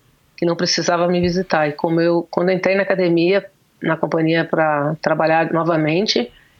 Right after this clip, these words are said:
eles, lógico, que me aceitaram de novo. Eu tava em condições bem, bem ruins, assim. Eles tinham uma frase lá: "Eu vou até vocês andando".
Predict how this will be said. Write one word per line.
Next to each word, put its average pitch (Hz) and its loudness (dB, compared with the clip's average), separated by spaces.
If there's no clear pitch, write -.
eles, 151 2
lógico, 156 0
que 175 0
me 160 0
aceitaram 160 0
de 151 -2
novo. 160 0
Eu 151 -2
tava 160 0
em 147 0
condições 156 -2
bem, 165 0
bem 185 0
ruins, 170 2
assim. 160 0
Eles 165 2
tinham 190 0
uma 208 0
frase 160 0
lá: 151 0
"Eu 151 0
vou 156 0
até 170 -2
vocês 170 -2
andando". 147 0